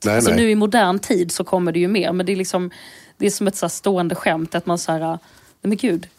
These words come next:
Speaker 2: kan man ha allergier? <laughs> Kan man vara allergisk mot något? Alltså,
Speaker 1: Ja.
Speaker 2: kan man vara så här känslig mot tomat? Alltså så. Det liksom finns inte riktigt på samma sätt. Precis som så här veganer och det här liksom.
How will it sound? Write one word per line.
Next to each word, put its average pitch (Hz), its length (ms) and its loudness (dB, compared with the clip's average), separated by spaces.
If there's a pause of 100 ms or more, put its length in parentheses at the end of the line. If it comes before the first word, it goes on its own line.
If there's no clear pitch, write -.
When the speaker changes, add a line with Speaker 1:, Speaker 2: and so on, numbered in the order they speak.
Speaker 2:
kan - 140 -8
man 208 120 -2
ha 247 280 0 (840)
allergier? 180 680 -2
<laughs> - 40 -20 (340)
Kan 220 160 0
man 214 80 0
vara 214 80 2
allergisk 220 400 0
mot 254 180 -2
något? - 280 -8
Alltså, 113 220 4
Speaker 1:
Ja. 135 40 0
Speaker 2:
kan 165 120 -2
man 202 100 2
vara 208 100 2
så 208 140 0
här 170 140 0 (320)
känslig 214 760 0
mot 180 220 -6
tomat? 202 560 0
Alltså 185 220 -2
så. 175 240 -6 (300)
Det 208 100 -2
liksom 190 340 -4
finns 190 400 -6
inte 175 140 -6
riktigt 165 320 -12
på 165 80 -10
samma 160 220 -6
sätt. 165 160 -8
Precis 208 280 -2
som 175 180 -2 (320)
så - 140 -2
här 180 80 0
veganer 170 680 0
och - 200 -4
det 170 60 -6
här 160 200 -6
liksom. - 280 -12